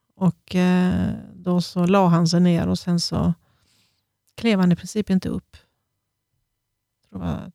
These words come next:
tre veckor, någonting sånt där. Då hade han gjort allt han ville. Hade han byggt det där jäkla utedasset. <laughs> Köpt den där bilen han ville. Och sen skulle vi gifta oss, det var ju de sakerna han ville göra.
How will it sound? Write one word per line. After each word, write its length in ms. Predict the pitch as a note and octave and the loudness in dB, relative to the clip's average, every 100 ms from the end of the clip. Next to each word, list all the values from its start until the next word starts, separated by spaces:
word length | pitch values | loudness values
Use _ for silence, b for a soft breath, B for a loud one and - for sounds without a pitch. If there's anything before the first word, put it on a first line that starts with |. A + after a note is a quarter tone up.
| _ | _
tre 160 | - F3+ | -4 -4
veckor, 360 | F#3 F3 G3 F3+ | -4 -10 -18 -20
någonting 340 | F#3 F3+ F3 | -20 -20 -20
sånt 220 | F#3 F#3 | -20 -20
där. 80 | F#3+ - G3 _ _ - | -20 -20 -20 _ _ -2
Då 60 | |
hade 80 | A3 | 2
han 80 | A3 | 4
gjort 220 | G#3+ G3+ | 4 2
allt 200 | F3+ F#3 | 0 -2
han 120 | F#3 F3+ | 2 4
ville. 320 | F#3 F#3+ E3+ - _ _ _ _ _ _ _ _ | 2 0 -10 -16 _ _ _ _ _ _ _ _
Hade 100 | G3 | 0
han 100 | F#3 | 2
byggt 240 | F#3 - | 2 -2
det 80 | - | -6
där 340 | E3+ E3 G3+ | -2 0 0
jäkla 460 | F3+ E3+ D#3+ - F3 | 0 2 2 4 4
utedasset. 880 | E3+ - F3 F3 - D#3+ - - - | 4 2 0 0 0 -4 -6 -12 -4
<laughs> 100 | F#3+ F#3+ F3+ - F3+ - F#3+ F3 B B B B B _ _ _ - - _ _ _ | -2 0 -2 -4 -8 -8 -14 -12 B B B B B _ _ _ -20 -20 _ _ _
Köpt 320 | - D#3 _ | -20 -20 _
den 100 | D#3+ | -2
där 100 | D#3 | 0
bilen 420 | D3+ D#3+ D#3+ E3 | 2 0 0 -2
han 140 | D#3+ E3+ | -2 -4
ville. 340 | E3 E3+ E3 _ _ _ _ _ _ _ _ | -6 -14 -20 _ _ _ _ _ _ _ _
Och 120 | F3+ | -14
sen 140 | D3+ E3+ | -2 -2
skulle 220 | - F3 | 0 0
vi 60 | E3+ | 2
gifta 380 | E3+ D#3 - | 4 2 -4
oss, 120 | D#3+ - | -14 -14
det 100 | F3 | -20
var 100 | - | -20
ju 60 | |
de 140 | - E3 | -20 -20
sakerna 380 | - D#3+ F#3 | -20 -12 -10
han 100 | F3+ | -8
ville 180 | F3+ F3+ | -12 -20
göra. 320 | F3 F#3 F#3+ | -20 -20 -20